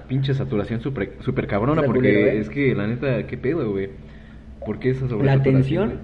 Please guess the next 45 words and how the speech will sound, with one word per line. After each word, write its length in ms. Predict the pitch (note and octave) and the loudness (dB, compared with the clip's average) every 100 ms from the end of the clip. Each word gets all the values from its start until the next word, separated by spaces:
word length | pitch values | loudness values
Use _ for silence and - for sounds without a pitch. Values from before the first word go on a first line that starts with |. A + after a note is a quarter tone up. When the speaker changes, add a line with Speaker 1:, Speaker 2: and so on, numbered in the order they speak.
| - - - - - - - - - | -14 -16 -16 -16 -18 -18 -20 -16 -8
Speaker 2:
de 140 | A#2+ | -2
uno, 360 | C3+ D3 E3+ - | 2 2 0 -2
de 60 | - | -2
un 100 | B2 | 0
profesor, 520 | D#3 B2 G#2+ B2 - - - - - - - - A#2+ | -2 -4 -4 -4 -4 -8 -16 -18 -16 -16 -16 -12 -10
hacia 320 | A2+ - A2+ | -10 -10 -6
cuarenta 380 | A#2 B2+ C#3 F3 | -4 -2 -2 0
alumnos, 340 | C#3 C3+ C3+ - | 2 0 -2 -6
está 280 | A#2+ C3+ C3+ | -6 -4 -2
cabrón. 340 | B2 D#3+ G3 | 2 4 6
Speaker 1:
Es, 60 | F#3+ | 6
es 60 | G3 | 4
entendible, 540 | - B2 A2+ B2 G2 | 4 4 6 6 4
güey, 120 | F2 G2+ | 2 2
la 80 | |
neta, 340 | A2+ C3+ D#3 D3 - - - | 2 0 0 -2 -8 -16 -14
está 200 | - A#2+ | -2 0
bien 120 | B2+ | 2
cabrón. 340 | A#2 G#2+ C3 C3 | 2 2 0 -2
O 80 | A#2+ | -4
sea, 140 | G#2 | -6
si 140 | - G#2+ | -4 -4
yo 120 | A#2+ | -2
fuera 260 | C#3+ A#2+ | 0 0
profe, 300 | A2 A#2+ C3+ | 2 2 2
güey, 280 | C3+ D3+ C#3+ G#2 | 4 2 0 -2
y 40 | |
veo 260 | A2 C3+ C3 | 0 2 2
a, 360 | G2+ F2+ - - | 0 -4 -8 -6
a 240 | G2+ G2 | -4 -4
cuarenta 320 | - G#2 G#2+ G#2+ | -2 0 2 0
y 60 | |
cinco 300 | G#2+ D#3+ D#3+ | 0 0 2
cabrones 480 | B2 G#2 A#2 C3+ C3+ | 4 6 6 4 2
enfrente 400 | G#2+ G2+ A#2+ A#2+ | 0 0 0 0
mío 380 | A2 A#2 B2+ C#3+ C3+ - | 2 2 2 0 -4 -6
Speaker 2:
Haciendo 300 | C#3 C3 D3+ | -2 2 2
un 60 | D#3 | 2
desmadre. 540 | A#2+ B2 C3 C3+ C#3 | 0 0 2 6 8
Speaker 1:
haciendo, 240 | C3+ C3+ - | 8 6 0
pues, 180 | C3+ C3+ | -2 0
güey, 280 | D3+ D#3 - | 2 0 0
¿qué 100 | C3+ | -4
haces, 300 | C#3 A2 F2+ | -2 -4 -4
güey? 180 | F#2 | -6